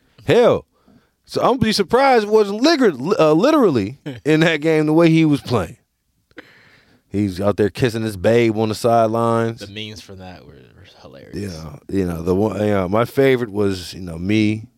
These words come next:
Speaker 1: at the rec center after I put up four points. You know, kiss. You know, that, that was my favorite meme of the, of the Karl Anthony Towns play-in era.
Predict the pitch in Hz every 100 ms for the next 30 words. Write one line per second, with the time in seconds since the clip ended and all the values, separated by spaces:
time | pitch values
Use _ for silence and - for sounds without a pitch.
0 | - 101 - 92 110 107 - 104 101 104
1 | - 92 - 98 - 107 98 - 110 98
2 | - 113 107 - - - _ - _ _
3 | - 104 90 - 107 95 113 117 107 107
4 | 110 107 98 92 110 120 113 104 143 120
5 | 113 101 98 113 113 107 101 87 87 -
6 | - 160 - 160 101 98 101 113 104 104
7 | 90 95 87 - 101 98 95 87 82 -
8 | _ _ _ _ - 113 107 101 92 101
9 | 107 90 80